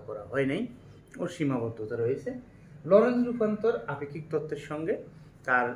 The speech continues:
স্বীকার্যগুলোর সঙ্গে, আহ, একেবারে বে-, মানে একীভূত হয়ে গেল। সেজন্য লরেন্জ রূপান্তরকে আপেক্ষিক তত্ত্বের বিভিন্ন, আহ, সমীকরণ প্রতিপাদনের ক্ষেত্রে,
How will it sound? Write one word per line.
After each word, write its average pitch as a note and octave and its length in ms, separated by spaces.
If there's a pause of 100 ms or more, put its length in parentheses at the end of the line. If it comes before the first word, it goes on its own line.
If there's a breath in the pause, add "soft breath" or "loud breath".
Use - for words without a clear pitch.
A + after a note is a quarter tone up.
স্বীকার্যগুলোর D3 720
সঙ্গে, F3 360
আহ, - 920 (220)
একেবারে E3+ 480
বে-, D#3+ 360
মানে A#2 500
একীভূত D#3+ 460
হয়ে D3 280
গেল। D#3 200 (480 loud breath)
সেজন্য G#3+ 440
লরেন্জ F3 580
রূপান্তরকে D#3 840 (100)
আপেক্ষিক D#3 440
তত্ত্বের F3+ 320
বিভিন্ন, C#3 400
আহ, D4+ 140 (1200 loud breath)
সমীকরণ D3 680 (360)
প্রতিপাদনের A2 720
ক্ষেত্রে, C3+ 380